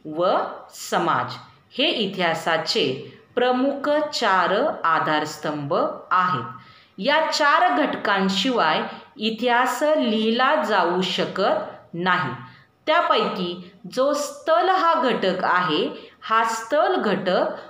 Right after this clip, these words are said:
भूगोलाशी म्हणजेच भौगोलिक परिस्थितीशी संबंधित असतो. इतिहास व भूगोल यांचे नाते अतूट आहे.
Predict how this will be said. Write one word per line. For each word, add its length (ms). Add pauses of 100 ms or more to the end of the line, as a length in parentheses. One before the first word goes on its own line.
(160)
भूगोलाशी 1200 (120)
म्हणजेच 840 (200)
भौगोलिक 760
परिस्थितीशी 1120
संबंधित 880 (440)
असतो. 500 (500)
इतिहास 580
व 220
भूगोल 580 (340)
यांचे 640
नाते 880 (200)
अतूट 460 (320)
आहे. 280